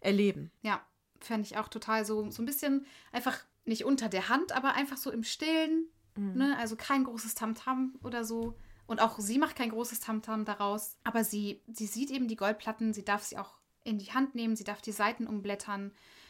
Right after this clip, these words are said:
Speaker 2: sie darf die Schriftzeichen darauf sehen. Und als sie ganz am Ende angekommen ist, bittet Moroni, noch ein bisschen länger auszuhalten, die Last noch ein bisschen länger zu tragen, geduldig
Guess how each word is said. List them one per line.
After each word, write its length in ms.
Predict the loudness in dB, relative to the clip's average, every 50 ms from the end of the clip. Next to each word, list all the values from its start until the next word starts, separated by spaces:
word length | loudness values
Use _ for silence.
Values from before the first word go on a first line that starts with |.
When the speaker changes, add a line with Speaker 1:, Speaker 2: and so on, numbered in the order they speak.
| -20 _ _
Speaker 2:
sie 60 | -4
darf 160 | -4 -2 -2
die 100 | -2 -4
Schriftzeichen 680 | -6 -4 -2 -2 -2 -4 -4 -2 0 0 0 0 -2 -4
darauf 280 | -4 -4 -4 -4 -4 -6
sehen. 440 | -6 -6 -6 -6 -6 -6 -8 -10 -12 _ _ _
Und 180 | -6 -2 0 0
als 160 | 0 0 0
sie 60 | 2
ganz 200 | 4 4 4 4
am 80 | 2 2
Ende 240 | 2 4 4 4 4
angekommen 500 | 4 2 0 -2 -4 -4 -4 -2 -2 -2
ist, 260 | -2 -2 -2 -2 -4 _ -16 -20 -20 _ _ _
bittet 280 | 0 0 0 0 0 0
Moroni, 640 | 2 2 2 0 0 0 0 2 2 2 0 -2 -6 _ _ _ _ _ _ _ -6
noch 160 | -4 -2 -2
ein 140 | -2 -4 -2 -2
bisschen 300 | -2 -2 -2 -2 -2 -2
länger 280 | 0 0 2 2 2 2
auszuhalten, 640 | 0 0 -2 -4 -6 -4 -2 -2 -2 -2 -2 -2 -2
die 100 | 0 2
Last 300 | 4 4 4 2 0 -2
noch 100 | -4 -4
ein 140 | -4 -4
bisschen 320 | -4 -4 -6 -4 -2 -2 -2
länger 420 | 0 0 0 0 0 0 -2 -4 -8 _ -12
zu 180 | -10 -8 -8
tragen, 640 | -8 -6 -2 2 4 4 4 4 2 2 0 -2 -4
geduldig 720 | -8 -8 -4 -2 0 0 0 0 -2 -4 -4 -6 -10 -16